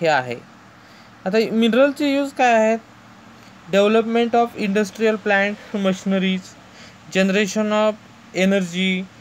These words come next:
construction, housing, सेटलमेंट, डिफेन्स, ज्वेलरी ह्यासाठी ह्याचा यूज केला जातो. आता energy resource कुठले आहेत मग? स-, Energy resource म्हणजे काय? The substance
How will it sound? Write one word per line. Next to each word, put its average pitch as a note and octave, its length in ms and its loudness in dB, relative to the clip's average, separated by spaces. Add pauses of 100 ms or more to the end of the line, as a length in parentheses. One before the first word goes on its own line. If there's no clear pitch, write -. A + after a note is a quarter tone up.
(480)
construction, G3+ 800 -2
housing, G3 480 -2
सेटलमेंट, F#3+ 640 -2 (240)
डिफेन्स, F#3+ 960 -4 (720)
ज्वेलरी F#3+ 540 0
ह्यासाठी G3 580 -2
ह्याचा G3+ 220 2
यूज F#3+ 280 0
केला F#3 400 -2 (440)
जातो. C#3+ 260 0
आता F3 160 -2
energy A3+ 480 0
resource B3+ 400 -2
कुठले A#3 260 -4
आहेत G#3+ 160 4
मग? A3 280 -4 (380)
स-, - 380 -14 (500)
Energy C4 400 0
resource C4 400 -4
म्हणजे F#3 200 -2
काय? C3 240 -4 (3250)
The F3+ 80 0
substance A3 600 -2